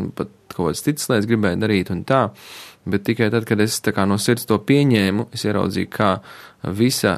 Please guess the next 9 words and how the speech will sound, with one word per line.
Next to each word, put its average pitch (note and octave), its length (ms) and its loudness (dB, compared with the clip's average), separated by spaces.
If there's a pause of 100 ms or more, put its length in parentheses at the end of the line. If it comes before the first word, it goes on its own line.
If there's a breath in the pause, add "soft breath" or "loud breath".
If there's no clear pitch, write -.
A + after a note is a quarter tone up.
apkārtējā F#2+ 500 -2
pasaule G2 480 -2
sāk F#2 240 -4
darboties, G2 840 -2 (140)
lai F2+ 160 -4
man F#2 200 -2
palīdzētu F#2 640 -2
darīt F#2 320 -2
to, F#2 160 0